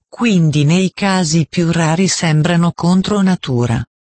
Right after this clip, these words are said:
Perché Dio è bensì sempre pronto all'aiuto, dove questo è necessario, sarà anche sempre pronto di rendere gli uomini felici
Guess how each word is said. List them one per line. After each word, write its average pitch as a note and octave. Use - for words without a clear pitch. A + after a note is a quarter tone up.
Perché E3+
Dio E3
è D3
bensì D#3
sempre F#3
pronto F#3
all'aiuto, E3
dove E3
questo E3+
è F3
necessario, D3
sarà G3+
anche F#3
sempre G3
pronto C3+
di E3+
rendere F3
gli D3
uomini C#3+
felici D3